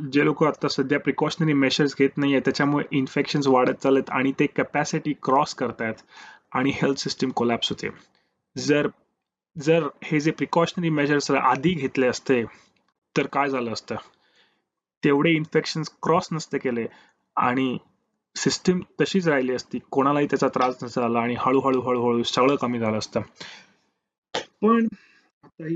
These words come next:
परिस्थिती आहे की, की, की जी देवा करो, कृपा करो, कोणावर अशी परिस्थिती येऊ नको. त्यासाठी मी तुम्हाला कळकळीची विनंती आहे की तुम्हाला मी सांगतोय की काळजी घ्या. Unnecessary गॅदरिंग्सला जाऊ नका,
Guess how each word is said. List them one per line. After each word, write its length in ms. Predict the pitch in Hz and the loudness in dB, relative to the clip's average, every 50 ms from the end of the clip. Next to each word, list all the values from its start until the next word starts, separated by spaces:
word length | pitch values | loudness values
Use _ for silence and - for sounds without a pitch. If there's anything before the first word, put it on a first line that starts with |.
| - - | -6 -8
परिस्थिती 400 | 160 160 - - 170 156 - 175 | -8 -10 -6 -6 -6 -6 -4 -6
आहे 220 | 165 160 165 170 | -8 -6 -6 -8
की, 680 | 170 - - - 165 160 151 147 147 143 143 143 143 139 | -10 -8 -4 -2 0 0 0 0 -2 -2 -2 -4 -4 -6
की, 300 | - _ _ _ - 139 | -8 _ _ _ -18 -18
की 500 | 127 _ _ 139 131 131 127 123 127 127 127 - _ - - - - - - - - - - - - _ _ _ _ _ _ _ _ _ _ _ _ _ _ _ _ _ _ _ | -16 _ _ -8 -6 -6 -8 -8 -10 -12 -14 -16 _ -20 -20 -20 -20 -20 -20 -20 -20 -20 -20 -20 -20 _ _ _ _ _ _ _ _ _ _ _ _ _ _ _ _ _ _ _
जी 440 | 120 127 135 135 131 135 131 131 131 - _ | _ -6 -2 0 0 2 0 0 -2 -6 _
देवा 400 | - - 160 135 143 143 143 151 | -20 -20 -4 -2 0 2 2 2
करो, 360 | 151 151 151 147 147 147 143 | 2 2 4 4 4 4 4
कृपा 300 | 139 139 - 139 - 151 | 2 -2 -8 -4 -2 0
करो, 200 | 147 143 143 143 | 2 4 4 2
कोणावर 360 | 139 - - 135 139 139 139 139 | 2 0 -2 0 2 2 2 2
अशी 180 | 135 127 - | 2 0 -2
परिस्थिती 400 | 123 127 127 123 - - 131 - | -2 -2 -2 -4 -6 -8 -4 0
येऊ 100 | 131 127 | 0 2
नको. 220 | 123 120 113 120 113 - - - - - - - - - _ _ _ _ _ _ _ _ _ _ _ - | 2 2 0 0 -2 -4 -8 -16 -18 -18 -20 -20 -20 -20 _ _ _ _ _ _ _ _ _ _ _ 0
त्यासाठी 360 | 175 175 165 - 170 156 156 | 0 0 2 0 0 0 0
मी 100 | 151 151 | -2 -2
तुम्हाला 320 | 143 143 147 143 139 139 | -2 -2 0 2 2 2
कळकळीची 600 | 139 - - - 131 113 - 147 143 135 - 147 | 2 0 -2 -4 -4 -2 0 0 0 2 0 -2
विनंती 320 | 135 117 135 135 131 - 139 | -2 0 -2 -4 -2 0 0
आहे 160 | 135 135 131 | 2 0 0
की 320 | - - _ _ - - - - | -2 -6 _ _ -20 -20 -18 -12
तुम्हाला 240 | 135 135 131 131 131 | -8 -6 -4 -2 -2
मी 80 | 131 | -2
सांगतोय 420 | 123 - - 127 123 113 - 127 117 - _ _ _ | -4 -4 -6 -8 -4 -2 -2 -2 -2 -4 _ _ _
की 80 | 139 131 - | -14 -6 -2
काळजी 300 | - 131 120 120 131 147 | -2 0 0 2 2 2
घ्या. 180 | 135 127 120 120 117 107 - - _ _ _ _ _ _ _ _ _ _ _ _ _ _ _ _ _ _ _ _ _ _ _ _ _ _ _ | 4 4 2 0 -2 -4 -8 -14 _ _ _ _ _ _ _ _ _ _ _ _ _ _ _ _ _ _ _ _ _ _ _ _ _ _ _
Unnecessary 640 | 160 151 151 156 156 143 - 160 139 - 135 139 143 | 0 0 2 0 0 0 -2 -4 0 0 0 0 0
गॅदरिंग्सला 540 | 135 135 127 123 131 139 143 139 - 143 135 | 0 0 -2 0 -2 -2 -2 0 0 0 0
जाऊ 200 | 123 123 120 120 | 2 0 0 -2
नका, 280 | 113 107 - - - | -4 -6 -8 -12 -18